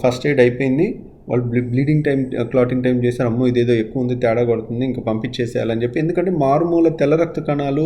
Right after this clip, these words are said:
అక్కడ దొరకవు, తెల్ల రక్తం దొరకదు. చిన్న విలేజెస్‌లో బ్లడ్ బ్యాంక్స్ ఉండవు. So, అలాంటి వాటి కోసం ఖచ్చితంగా పైకి రావాల్సిందే. ఆ, so,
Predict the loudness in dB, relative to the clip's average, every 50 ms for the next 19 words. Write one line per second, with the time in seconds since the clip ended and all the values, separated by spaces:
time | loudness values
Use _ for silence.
0 | 0 -2 -2 -4 -4 -4 2 4 4 4 4 4 0 0 -2 -2 -8 -16 -20 -20
1 | -12 -2 2 4 4 4 4 2 2 0 0 0 2 2 2 2 0 0 -2 -2
2 | -2 -4 -6 -8 -14 -20 -20 -20 -20 -20 _ -2 0 2 4 4 4 4 4 4
3 | 2 2 0 -2 -2 -2 -2 0 2 2 2 2 2 0 0 0 -2 -2 -2 -2
4 | 0 2 4 4 2 2 -2 -12 -16 -20 -20 -20 -20 -20 _ _ _ _ _ -2
5 | 2 4 4 4 6 4 6 6 4 4 4 2 0 0 -2 -4 -4 -2 0 0
6 | 2 0 0 2 2 2 2 0 0 -2 -2 -2 -2 -2 -2 -2 -2 -4 -4 -4
7 | -2 0 0 2 2 4 2 2 0 -2 -4 -4 -2 0 0 0 0 -2 -2 0
8 | 0 0 0 -2 -4 -10 -10 -10 -8 -10 -12 -14 -16 -20 -20 -20 _ _ _ _
9 | _ _ _ _ _ -14 -10 -6 -4 -4 -2 -2 -2 -2 -2 -4 -4 -6 -8 -8
10 | -10 -10 -10 -10 -8 -6 -4